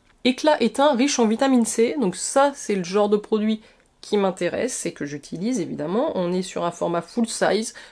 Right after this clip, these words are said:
trente millilitres, qui a un tarif de quinze euros quatre-vingt-dix. Donc ce sérum nourrissant aux notes de cannelle et d'orange va vous tenir compagnie tout l'hiver. Ce qu'il fait, il nourrit intensément la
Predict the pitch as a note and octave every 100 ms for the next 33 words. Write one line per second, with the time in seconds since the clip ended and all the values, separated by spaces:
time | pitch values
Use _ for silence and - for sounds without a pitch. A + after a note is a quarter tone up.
0 | - - G#3+ G#3+ F#3+ F#3+ F#3 - D#3+ D3+
1 | F#3+ F3+ F#3 - - D3+ F3 D#3+ D#3 D#3+
2 | - B3 A#3+ A#3 A#3 F3+ - C#3+ D3+ D#4
3 | - - - - G3 - - E4+ E4 B3
4 | A#3 D#4 D4+ - F3+ - A3+ C#4 F4 A#3
5 | F#3+ G3+ - C#4+ D4 F#4 D#4 G3+ F3+ D4+
6 | B3+ A3+ D4+ B3+ F3+ G#3 G#3+ A#3+ A#3+ C#4
7 | - A#3 A#3+ D#4+ - _ - A4 C4 E3
8 | E3+ - - - - - D4+ D4 C#4+ D#3+
9 | - F#3+ A3 A#3+ B3 F#3+ B3 B3 B3 A3+
10 | F3+ D3